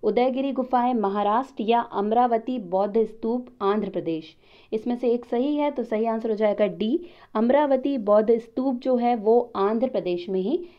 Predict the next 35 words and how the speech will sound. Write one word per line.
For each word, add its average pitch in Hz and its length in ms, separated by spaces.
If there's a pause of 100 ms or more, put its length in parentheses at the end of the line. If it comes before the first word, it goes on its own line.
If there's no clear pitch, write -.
स्थित 196 400
है। 160 140
ठीक 247 200
है, 285 60
अब, 233 160 (120)
अब 208 200
जो 247 120
बाकी 208 360
के 277 120
ऑप्शन 254 320
है 269 60
वो 226 140
भी 226 80
हम 254 120
देख 240 180
लेते 240 200
हैं 254 120
कि 254 100
सही 226 260
सही 240 320 (360)
कहाँ 220 320
पर 247 120
अवस्थित 226 420
हैं, 247 180
क्योंकि 214 200
हो 196 180
सकता 233 320
है 240 120
कि 247 120
इनमें 196 360
से 202 140
कुछ 240 180
पूछ 220 260
लिया 220 160
जाए। 202 220